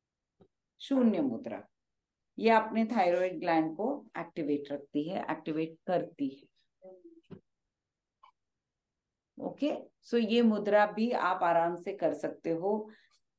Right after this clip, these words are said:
कोई भी मुद्रा हम करते हैं तो दस दस मिनट, दस दस मिनट इस तरह से हमें कम से कम बीस तीस मिनट दिन में करना चाहिए,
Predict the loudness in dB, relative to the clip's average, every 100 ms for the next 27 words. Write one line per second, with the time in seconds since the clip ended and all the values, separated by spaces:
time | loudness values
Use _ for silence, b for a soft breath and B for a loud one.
0 | _ 6 8 8 8 8 6 4 4 4
1 | 2 2 2 0 -4 -6 -6 -4 -2 -2
2 | 0 -2 -2 -2 0 2 -2 -4 -6 -4
3 | -6 -6 -2 0 0 -4 -10 -6 -6 -4
4 | -4 -6 -4 -4 -2 -2 -2 -4 -4 -4
5 | -4 -4 -4 -8 -8 -10 -8 -2 0 -2
6 | -2 0 0 -2 -2 -2 0 -2 0 -2
7 | 0 -2